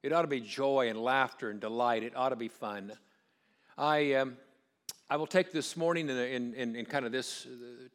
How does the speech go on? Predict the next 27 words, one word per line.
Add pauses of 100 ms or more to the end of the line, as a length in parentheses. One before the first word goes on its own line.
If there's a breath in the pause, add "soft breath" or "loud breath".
twenty
minutes,
twenty-two
minutes,
whatever
we
have
this
morning
here. (1040 soft breath)
By
the
way,
I
look
at
my
watch,
and
it
often
means
nothing,
so
just
F
Y